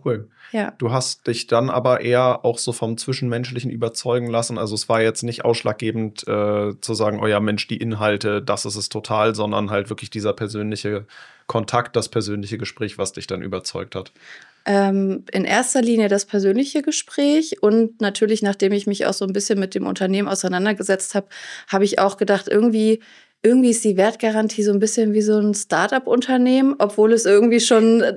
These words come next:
Speaker 2: zu dem Zeitpunkt ja auch schon fast sechzig Jahre alt war und, äh,
Speaker 1: Ja.
Speaker 2: irgendwie schon ganz viel Tradition mit sich bringt, aber trotzdem irgendwie so von den Werten her, was mich angesprochen hat, so dass ich dann gedacht hab, „Doch, das ist irgendwie schon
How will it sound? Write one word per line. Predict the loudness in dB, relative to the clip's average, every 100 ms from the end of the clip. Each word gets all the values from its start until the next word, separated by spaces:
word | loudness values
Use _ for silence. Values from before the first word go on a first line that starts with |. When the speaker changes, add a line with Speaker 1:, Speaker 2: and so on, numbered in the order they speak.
| -6
Speaker 2:
zu | -6 0 4
dem | 4
Zeitpunkt | 4 2 2 2 4
ja | 4 4
auch |
schon | 2 2
fast | 2 4
sechzig | 2 2 2
Jahre | 4 4 4
alt | 4 2 2
war | 2 4 4
und, | 2 2
äh, | 4 4
Speaker 1:
Ja. | 4
Speaker 2:
irgendwie | 2 2 2
schon | 2 2 2 0 -6 -14 -8 0
ganz | 0 2 2
viel | 2
Tradition | 2 2 2 2 2 4 2
mit | 0
sich | -4 -4
bringt, | -2 0 2
aber | 2 2
trotzdem | 2 -2 -4 -2 0
irgendwie | 2 2 0 0 0 0 -6 -20 -12
so | -4 -2
von | 0
den | 2 2 2
Werten | 0 0 -2
her, | 0 0 0
was | -2 -4
mich | -2
angesprochen | -2 -2 -2 -4 -4 -4 -4
hat, | -4
so | -4
dass | -4 -6
ich | -6
dann | -6
gedacht | -4 -6 -8 -12
hab, | -10
„Doch, | -10 -10
das | -8 -6
ist | -6
irgendwie | -4 -4 -4
schon | -2 0 0 -2